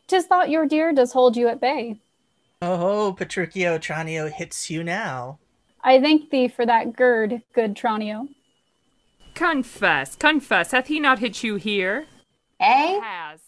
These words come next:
Speaker 3: A
Speaker 2: A has,
Speaker 3: has.
Speaker 2: a has.
Speaker 4: A has.
Speaker 3: It's as if saying he, but a has.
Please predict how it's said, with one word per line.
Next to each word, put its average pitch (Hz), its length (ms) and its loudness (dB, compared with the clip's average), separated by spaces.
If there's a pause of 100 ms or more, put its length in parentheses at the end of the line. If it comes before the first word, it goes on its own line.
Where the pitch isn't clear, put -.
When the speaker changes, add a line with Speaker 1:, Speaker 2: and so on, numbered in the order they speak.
(120)
Speaker 3:
A 233 40 -10
Speaker 2:
A - 40 -10
has, 190 420 -4
Speaker 3:
has. 156 140 -14
Speaker 2:
a 185 160 -12
has. 147 460 -14 (240)
Speaker 4:
A 220 60 2
has. 175 400 0
Speaker 3:
It's 220 140 -12
as 247 180 -6
if 240 120 -4
saying 214 380 -6
he, 202 560 -12 (140)
but 165 300 -6 (300)
a 190 60 -12
has. 147 500 -14